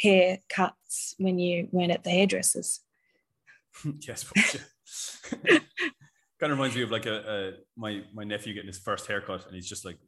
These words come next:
Speaker 2: wriggling around like a, I don't know, like, <laughs> he just won't sit still. I can't imagine
Speaker 1: <laughs>
Speaker 2: trying to tell that, tell that kid to have a hammer in his hand. Um, so it's kind of a, that, that time of the year now where everyone's,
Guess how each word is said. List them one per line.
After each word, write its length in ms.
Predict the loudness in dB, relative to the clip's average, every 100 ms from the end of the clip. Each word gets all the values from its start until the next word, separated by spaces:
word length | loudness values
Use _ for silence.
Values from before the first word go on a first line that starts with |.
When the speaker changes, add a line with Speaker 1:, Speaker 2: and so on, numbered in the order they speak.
| -12
Speaker 2:
wriggling 340 | -8 -6 -4
around 400 | -4 -4 -6 -10 -16 _
like 160 | -16 -12
a, 140 | -12 -14 _ _ _ _ _ -16 -14
I 40 | -12
don't 40 |
know, 100 | -2
like, 120 | -2 0
<laughs> 500 | -2 0 -4 -6 -8
he 60 | -12
just 200 | -8 -4
won't 160 | -4 -4
sit 160 | -4
still. 280 | -2 -2 -4 -10 -20 _ _
I 40 |
can't 200 | -10 -8
imagine 360 | -6 0 2 2 -2 -4
Speaker 1:
<laughs> 200 | -8 -8
Speaker 2:
trying 220 | -6 -6
to 60 | -4
tell 120 | -4
that, 380 | -4 -8 -16 _
tell 140 | -8
that 140 | -8 -8
kid 120 | -12
to 40 | -12
have 120 | -10
a 40 |
hammer 200 | -10 -10
in 40 | -10
his 140 | -10
hand. 180 | -12 -14 _ _ -20 -20 -20 -20 -18 2 6 8
Um, 300 | 8 2 0 -10 -20 _ _ _ _ _ _ -8
so 440 | 0 2 2 -2 -14 _ _ _
it's 140 | -10 -2
kind 180 | 0
of 60 | 2
a, 320 | 2 2 -2 -4
that, 320 | -6 -6 -8
that 320 | -6 -6 -10 -6
time 240 | -2 -2
of 80 | -2
the 60 |
year 240 | 0 2 2
now 140 | 2
where 280 | 2 0 -2
everyone's, 640 | -4 -4 -6 -6 -8 -10